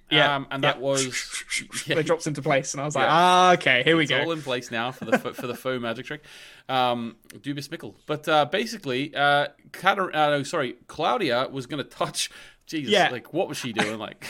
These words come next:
Speaker 2: <laughs>
Speaker 1: I, I don't normally criticize this show for things like this, but I find it slightly unbelievable that Claudia, a scientist's first instinct when she sees this glowing,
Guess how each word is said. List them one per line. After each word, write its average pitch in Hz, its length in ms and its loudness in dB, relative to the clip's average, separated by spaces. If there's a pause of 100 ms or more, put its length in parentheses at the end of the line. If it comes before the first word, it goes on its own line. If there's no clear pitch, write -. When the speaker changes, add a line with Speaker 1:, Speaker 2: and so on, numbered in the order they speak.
(100)
Speaker 2:
<laughs> - 160 -16
Speaker 1:
I, 240 380 6 (920)
I 180 80 4
don't 262 160 6
normally 240 240 0
criticize 151 440 2
this 139 120 -4
show 135 240 -2
for 135 100 -10
things 139 240 -2
like 120 120 -4
this, 131 160 -6
but 147 140 2
I 214 160 10
find 190 280 4
it 165 100 0
slightly 220 600 4
unbelievable 160 640 4
that 143 140 -8
Claudia, 156 560 2
a 156 80 -4
scientist's 160 800 -2 (240)
first 185 380 4
instinct 160 500 0
when 147 100 -2
she 156 120 -6
sees 156 300 0
this 156 160 -6
glowing, 160 680 4